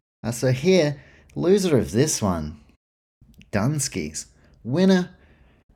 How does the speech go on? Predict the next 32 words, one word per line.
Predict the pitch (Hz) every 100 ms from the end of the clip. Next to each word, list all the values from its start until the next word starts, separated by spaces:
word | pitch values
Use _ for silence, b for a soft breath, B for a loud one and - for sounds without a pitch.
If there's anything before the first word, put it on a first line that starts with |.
| _ -
look, | 143 131
they | 127 117
solidify | - 135 131 180 - 156
their | 120 110
chances | - 117 104 98 104
at | 104
making | 85 90 131 135 110
the | 92
top | - 80
eight, | 82 78 69 -
but | 87 85 - _ _ _ _ _
I | -
don't | 120 156
have | 147
either | 101 92 104 95
of | 80
these | 80 71
sides | - 73 69 65 - _ _
playing | 87 76
finals. | 73 85 85 73 65 - _ _ _ _
Happy | 190 190
to | 220
be | 190
proven | 175 175 170 147 120
wrong. | 143 110 135 - b b b b
Uh, | 92
that's | 92 101
just | - 131
where | 123 113
I |
have | 107 110 107
things | - 104 98